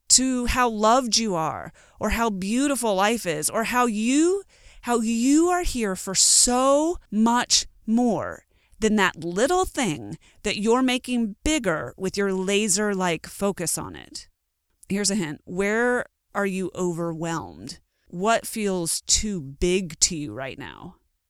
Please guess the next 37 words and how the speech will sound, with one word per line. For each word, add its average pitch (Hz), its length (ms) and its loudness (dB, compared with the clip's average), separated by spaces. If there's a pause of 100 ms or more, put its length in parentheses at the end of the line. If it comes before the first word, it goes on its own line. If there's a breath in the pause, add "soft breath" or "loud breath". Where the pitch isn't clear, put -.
I'm 240 360 2
talking 269 560 2
to 302 120 -2
someone 311 560 2
who 220 140 -2
feels 208 460 -2
like 165 320 -4 (160 soft breath)
they 208 140 2
can't 208 480 -6
get 175 280 0
past 151 320 -2
something 143 360 -6
right 139 200 -10
now, 107 220 -8
like 165 180 -2
it's - 140 -4
bigger 180 560 0
than 151 160 -4
they 147 180 -6
are. 62 360 -14 (420)
So - 160 -2
my 233 100 2
question 254 460 2
for 196 100 -6
you 185 140 -2
is, 170 140 -2
can 196 260 -2
you 214 180 -2
zoom 185 300 -2
out 196 240 0
a 147 40 -4
bit? 67 240 -10 (480 soft breath)
Can 220 220 2
you 277 280 4
change 294 600 4
your 190 160 0
microscope 196 1160 0